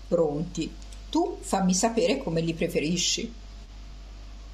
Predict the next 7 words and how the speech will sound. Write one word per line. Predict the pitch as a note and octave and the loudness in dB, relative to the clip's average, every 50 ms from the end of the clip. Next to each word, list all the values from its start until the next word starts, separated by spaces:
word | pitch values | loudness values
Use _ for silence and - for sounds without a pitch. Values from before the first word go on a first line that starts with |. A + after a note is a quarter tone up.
| - - - - - - - - - - | -14 -14 -14 -14 -14 -14 -14 -16 -14 -10
Spero | - - - - B3 A#3 A#3 A#3 A3 A3+ | -10 -10 -2 2 4 4 4 4 2 0
che | A3 | 0
la | G3 F#3+ | 2 2
ricetta | F3+ G3 F#3 - G3 F3+ - - - - | 2 2 0 0 0 0 0 0 -2 -4
ti | - - F3+ | -2 -2 -4
sia | - - - - - | -4 -2 0 0 0
piaciuta | - - E3 F#3+ G#3 - - G#3 A3+ D4 - - G4 - - | 0 0 0 0 0 0 0 0 -2 -2 0 0 -2 -2 -2